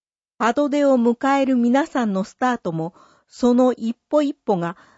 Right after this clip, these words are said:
素晴らしい未来につながることでしょう。そして将来皆さんがこの松坂でご活躍いただくことになれば、なお嬉しい限りです。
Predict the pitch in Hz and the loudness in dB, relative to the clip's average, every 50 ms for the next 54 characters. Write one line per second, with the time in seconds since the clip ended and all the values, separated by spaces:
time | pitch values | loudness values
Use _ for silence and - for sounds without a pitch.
0 | _ _ _ _ - 269 247 302 311 320 320 339 - - - 269 254 226 196 202 | _ _ _ _ -2 0 2 2 2 2 0 -4 -6 -8 -6 -4 -2 -2 0 0
1 | 247 285 285 269 269 233 190 175 160 - - 202 220 247 262 262 269 262 254 240 | 0 0 0 0 0 -2 -2 -4 -6 -8 -6 -4 -2 -2 -2 -2 -2 -2 -2 -2
2 | - 254 240 - 262 262 214 190 180 - - 208 175 - _ _ _ _ _ _ | -4 -4 -4 -2 -2 -2 -2 -4 -6 -8 -10 -12 -12 -12 _ _ _ _ _ _
3 | _ _ _ _ _ _ _ _ _ _ _ _ - 226 214 208 - _ 254 247 | _ _ _ _ _ _ _ _ _ _ _ _ -2 0 0 0 -2 _ -2 -2
4 | 247 - - _ _ _ _ _ _ - 285 285 269 240 226 214 196 180 180 190 | -2 -4 -10 _ _ _ _ _ _ -2 2 2 2 2 2 2 0 0 -2 -2
5 | 202 220 254 339 330 - 240 214 196 180 180 175 175 - _ _ _ _ _ _ | -2 0 -2 -2 -4 -4 -4 -4 -4 -4 -6 -6 -8 -10 _ _ _ _ _ _
6 | _ _ - 247 247 254 269 262 254 220 220 240 254 - - - - 330 311 - | _ _ 0 2 4 4 4 4 2 2 0 0 -2 -4 -6 -6 -6 -6 -4 -4
7 | 254 202 185 180 175 165 - 190 202 - 269 277 277 _ - 262 254 262 - - | -6 -4 -2 -2 -2 -2 -2 -2 -2 0 -2 -4 -4 _ -4 -4 -4 -4 -4 -6
8 | 233 220 - 247 254 247 247 247 - - - - 233 226 - 262 254 226 202 180 | -6 -6 -4 -2 -2 -2 -2 -2 -4 -8 -6 -4 -2 -2 0 0 0 0 0 0
9 | 190 196 196 185 170 - 156 165 - _ _ _ _ _ _ _ _ _ - 185 | -2 -2 -4 -4 -6 -6 -8 -10 -10 _ _ _ _ _ _ _ _ _ -6 -2
10 | 220 277 302 285 233 185 - 180 185 220 269 277 262 - - 254 226 190 - - | 0 2 2 2 0 -2 -2 -2 -2 0 0 0 -2 -4 -6 -6 -6 -6 -6 -6
11 | 196 233 226 196 202 160 147 131 - 156 - - _ | -6 -6 -4 -4 -4 -6 -6 -6 -6 -8 -10 -12 _